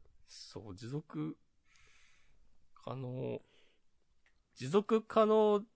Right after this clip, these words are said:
で、に、あ、それこそなんか、押し子マガジンとかでも、そういう話したり、まあ、ちょいちょい言ってますけどね。そこにパラメータ全振りしてますからね。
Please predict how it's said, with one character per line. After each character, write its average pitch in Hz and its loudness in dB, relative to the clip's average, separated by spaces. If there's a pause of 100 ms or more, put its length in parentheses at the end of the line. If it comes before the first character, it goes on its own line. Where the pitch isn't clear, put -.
(140)
で、 190 0 (360)
に、 208 2 (1400)
あ、 147 2
そ 196 2
れ 226 0
こ 208 2
そ 190 -4
な 110 2
ん - -4
か、 - -8
押 101 -4
し - -16
子 156 -4
マ 165 0
ガ 127 0
ジ 92 -6
ン 90 -6
と - -12
か 78 -8
で 78 -10
も、 - -14 (260)
そ - -14
う - -8
い - -8
う 95 -12
話 113 -12 (320)
し - -16
た 98 -4
り、 73 -12 (200)
ま 123 4
あ、 98 2
ち - -2
ょ - 4
い 113 -2
ち 135 -4
ょ - 0
い 110 -2
言 101 0
っ - -18
て - -2
ま 117 4
す - -14
け 104 -8
ど - -10
ね。 80 -18 (280)
そ - 0
こ 220 6
に 214 4
パ 208 8
ラ 190 10
メ 196 6
ー - -6
タ 175 4
全 143 4
振 143 -4
り 135 -4
し - -8
て 123 -4
ま 117 -2
す - -12
か - -14
ら - -20
ね。 - -20